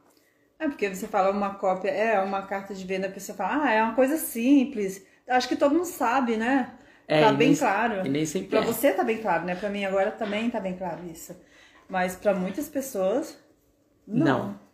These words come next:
Speaker 2: As muitas pessoas são algo, né, que... E pra você ver, olha só que,
Speaker 1: Uhum.
Speaker 2: que, que louco. Eu, quando era criança, e isso eu não te falei,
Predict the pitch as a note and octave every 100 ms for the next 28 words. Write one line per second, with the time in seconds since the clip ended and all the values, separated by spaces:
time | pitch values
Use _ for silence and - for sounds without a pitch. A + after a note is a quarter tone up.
0 | - G3+ C#3+ C#3 - - C#3 C3+ D#3+ D3+
1 | C#3+ D3 F3+ - - - - _ _ -
2 | D3 D3+ E3 - - D3 C3+ - - -
3 | - G3+ A#3+ B3 B3+ E4 E4 D#3 - F3+
4 | G3+ A3+ A3 A3 G3+ F#3+ G#3+ G3+ - _
5 | - G3+ E3+ C3+ - - - - - G3
6 | C4 - B3+ A3+ A3 A3 B3 G3+ G3+ C4
7 | - D#3+ D#3 E3 D#3+ E3 E3 D3+ - D3
8 | D3+ G#3+ A3